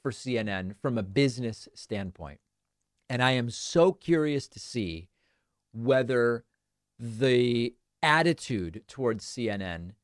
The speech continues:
changes dramatically from Trump supporters. I'll tell you, all it will take is Trump during the town hall praising C N N for having him and attacking Fox,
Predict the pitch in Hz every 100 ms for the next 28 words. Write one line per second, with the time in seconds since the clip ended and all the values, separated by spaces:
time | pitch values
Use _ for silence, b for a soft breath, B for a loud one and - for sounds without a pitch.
0 | _ _ _ - - 175 160 165 151 127
1 | 143 127 135 151 143 117 104 101 104 -
2 | 131 117 202 190 127 - 95 82 80 -
3 | - 151 160 220 208 104 85 - _ -
4 | 170 247 285 240 185 160 - 180 104 82
5 | _ _ - 139 - - 156 143 113 101
6 | 139 175 180 147 - 143 131 120 123 90
7 | 76 87 _ _ _ _ _ _ - 160
8 | 156 165 180 127 - 175 156 147 139 139
9 | 160 - 120 120 123 139 147 165 165 175
10 | - 110 101 120 110 139 135 113 87 87
11 | - -